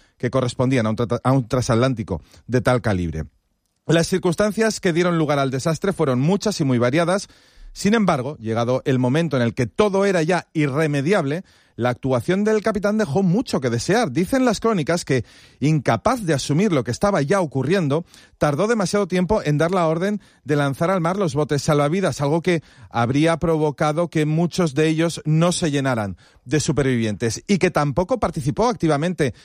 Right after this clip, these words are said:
en la evacuación del buque, empeñado en mantenerse en el puente de mando, en el que no estaba, por cierto, en el momento del impacto, para hundirse con su barco. Y sobre todo,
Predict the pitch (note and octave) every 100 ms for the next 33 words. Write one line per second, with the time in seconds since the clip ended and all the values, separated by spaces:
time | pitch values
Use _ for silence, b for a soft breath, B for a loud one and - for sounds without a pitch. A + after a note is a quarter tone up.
0 | b - D#3 D3 C#3 C#3 D3 - D3+ C3+
1 | B2+ D#3 B3+ A2+ F2+ - C3 C3+ C3+ E3+
2 | A3 - E3 D#3+ D3+ C#3+ D3+ F3 E3+ -
3 | F#2+ D2+ b - C3 C3+ A#2 E3+ E3+ E3+
4 | D#3 D3 E3 D3+ C#3 F3 B2 A2 G#2 A#2
5 | A#2 D3 D3+ - C#3+ C#3 B2+ G2 C#3 B2
6 | D#3 C3 A2+ A#2+ B2+ A#2+ G#2 C3+ - C#3
7 | D#3+ B B B - D3 D3 C3 E3 D#3
8 | G3 F3 C#3+ C#3 E3 G3+ B3 A2 F2 B
9 | B D#3 F3 F#3 D#3+ D#3+ D3 B3+ G#3 D3+